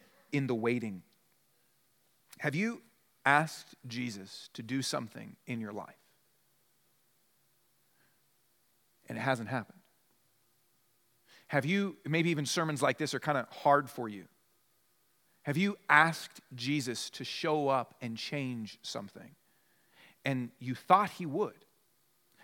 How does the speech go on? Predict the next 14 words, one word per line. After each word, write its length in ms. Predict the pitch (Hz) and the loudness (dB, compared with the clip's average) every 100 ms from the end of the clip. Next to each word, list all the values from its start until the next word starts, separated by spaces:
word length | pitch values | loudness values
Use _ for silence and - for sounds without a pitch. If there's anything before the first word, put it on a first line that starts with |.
| - | 0
Maybe 360 | 147 185 143 160 | 2 2 0 0
even 140 | 160 | 4
like 400 | 151 156 - 123 | 4 4 0 -2
this 220 | 160 - | 0 0
guy, 280 | - 120 107 - - | 2 2 2 -10 -6
you 140 | 156 | -2
thought 520 | 151 - 202 226 170 - - - _ _ | -2 4 10 12 10 2 -20 -20 _ _
that 140 | 160 156 | -2 2
the 200 | 160 196 | 4 4
answer 240 | 202 208 | 2 -2
was 260 | 165 143 120 | 0 -2 0
yes. 420 | 123 214 180 - - - _ _ _ _ _ _ _ _ _ _ _ _ _ _ | 4 6 4 -2 -20 -20 _ _ _ _ _ _ _ _ _ _ _ _ _ _
And 140 | 143 | 2
now 440 | 156 202 185 160 | 6 6 6 4